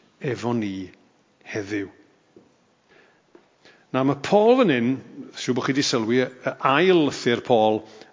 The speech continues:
at Timotheus ydy hwn. Nawr, chydig bach o gefndir i chi. Mae'n debyg bo-, bo-, ma' hwn ydy'r llythyr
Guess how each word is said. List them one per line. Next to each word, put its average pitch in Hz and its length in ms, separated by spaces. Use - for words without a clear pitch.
at 107 260
Timotheus 113 600
ydy 120 160
hwn. 110 220
Nawr, 117 180
chydig 147 240
bach 147 160
o 143 80
gefndir 117 560
i 139 60
chi. 196 160
Mae'n 190 240
debyg 156 800
bo-, 156 160
bo-, 165 220
ma' 147 240
hwn 190 320
ydy'r 180 240
llythyr 196 560